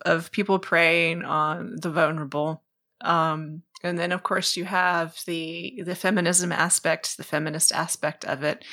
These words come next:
You have the, the mafia aspect of it. I, I think this movie comes together with, with a lot of things. I, my father used to say something that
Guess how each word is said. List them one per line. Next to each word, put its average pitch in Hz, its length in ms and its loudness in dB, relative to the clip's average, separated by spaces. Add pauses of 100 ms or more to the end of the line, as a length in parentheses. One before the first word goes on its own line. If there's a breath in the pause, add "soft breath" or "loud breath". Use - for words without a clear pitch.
(260 loud breath)
You 170 160 -4
have 160 440 2
the, 165 280 -4
the 185 140 -2
mafia 170 540 4
aspect - 600 -2
of 147 180 -4
it. - 200 -8 (100)
I, 165 220 0
I 170 160 0
think 180 380 -2
this 170 200 4
movie 160 460 -4 (140)
comes 170 400 2
together 156 540 0
with, 156 360 -6
with 160 160 -2
a 156 60 -4
lot 147 260 2
of 165 120 -2
things. 165 420 0
I, 170 280 4 (960 loud breath)
my 190 180 6
father 240 560 10 (840)
used 165 320 0
to 185 80 2
say 165 240 4
something 156 640 -2 (120)
that 143 460 0